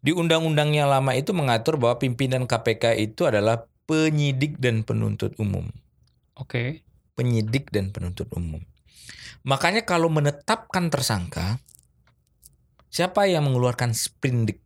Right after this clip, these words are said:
Speaker 1: surat perintah penyidikan? Pimpinan K P K. Karena dalam kapasitas dia sebagai penyidik.
Speaker 2: Hmm.
Speaker 1: Maka surat perintah penyidikan itu ditandatangani oleh pimpinan K P K dalam kapasitas dia sebagai penyidik loh.
Speaker 2: Iya.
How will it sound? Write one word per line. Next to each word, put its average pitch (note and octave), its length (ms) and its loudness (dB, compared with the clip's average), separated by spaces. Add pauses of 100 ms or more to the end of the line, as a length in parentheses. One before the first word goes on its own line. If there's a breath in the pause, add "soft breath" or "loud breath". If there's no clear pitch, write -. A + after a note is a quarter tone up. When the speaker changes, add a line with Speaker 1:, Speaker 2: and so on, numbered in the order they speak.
Speaker 1:
surat - 320 -4
perintah F#2 400 -6
penyidikan? F#2+ 560 -8 (320)
Pimpinan A#2 400 0
K B2 80 -4
P - 160 -6
K. - 240 -8 (400 soft breath)
Karena C3 400 0
dalam A#2 320 2
kapasitas G2 640 -4
dia A2+ 160 -2
sebagai G#2 640 -2 (240 soft breath)
penyidik. D#3 480 -2
Speaker 2:
Hmm. C3+ 320 -4 (400 soft breath)
Speaker 1:
Maka A#2+ 640 0
surat C3 400 0
perintah A#2 400 0
penyidikan A2 640 -2
itu G#2+ 160 -2
ditandatangani F#2+ 800 -4
oleh F#2 240 -6
pimpinan E2+ 400 -10
K D2+ 80 -10
P - 160 -10
K D#2 240 -10 (400 loud breath)
dalam G#2 400 2
kapasitas G2+ 640 -2
dia G#2 160 2
sebagai F2+ 480 -2
penyidik B2+ 480 2
loh. - 160 -8 (160)
Speaker 2:
Iya. C3+ 160 -6